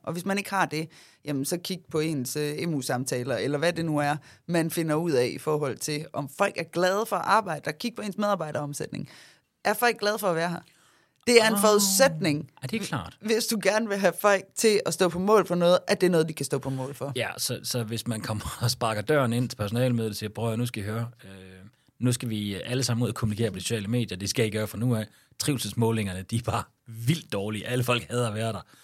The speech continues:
Speaker 2: Det, <laughs> det kunne potentielt godt være et dårligt match.
Speaker 1: Nu har vi hyret en til at hjælpe jer med at formulere det på en positiv måde.
Speaker 2: Ja.
Speaker 1: Ja.
Speaker 2: Ja,
Speaker 1: Hvor,
Speaker 2: okay.
Speaker 1: lige få den gode historie ud af det.
Speaker 2: Ja,
Speaker 1: Ja.
Speaker 2: ja, okay. Det, det,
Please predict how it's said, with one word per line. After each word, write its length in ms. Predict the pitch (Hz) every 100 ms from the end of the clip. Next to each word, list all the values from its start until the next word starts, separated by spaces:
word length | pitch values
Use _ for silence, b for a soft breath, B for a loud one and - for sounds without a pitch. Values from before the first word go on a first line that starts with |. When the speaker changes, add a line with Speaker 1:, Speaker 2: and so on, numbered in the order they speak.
| b b b -
Speaker 2:
Det, 120 | 156 127 127
<laughs> 140 | 147
det 100 | 135
kunne 120 | 131 123
potentielt 400 | 117 104 117 101
godt 180 | 104
være 80 | 92
et 80 | 87
dårligt 240 | 101 101
match. 260 | 95 90 - B B B B B -
Speaker 1:
Nu 80 |
har 100 | 311
vi 80 | 240
hyret 420 | 214 269 277 262
en 120 | 226 190
til 120 | 269
at 100 | 233
hjælpe 300 | 202 247 -
jer 60 | 185
med 140 | 202
at 120 | 202
formulere 440 | - 196 190 233 190
det 160 | 196
på 100 | 196
en 80 | 175
positiv 340 | 180 190 165
måde. 180 | 143 131 135 120
Speaker 2:
Ja. 160 | 101 - -
Speaker 1:
Ja. 120 | 190 - b b
Speaker 2:
Ja, 80 | -
Speaker 1:
Hvor, 80 | 208
Speaker 2:
okay. 180 | - 294
Speaker 1:
lige 140 | 247
få 140 | - 208
den 160 | 208
gode 240 | 190 208 220
historie 380 | 175 214 185 165
ud 120 | 175
af 120 | 139
det. 180 | 127 156 -
Speaker 2:
Ja, 120 | 113 101
Speaker 1:
Ja. 80 | 160 - -
Speaker 2:
ja, 140 | 117 127
okay. 200 | - 110 -
Det, 180 | 123
det, 380 | 180 180 165 110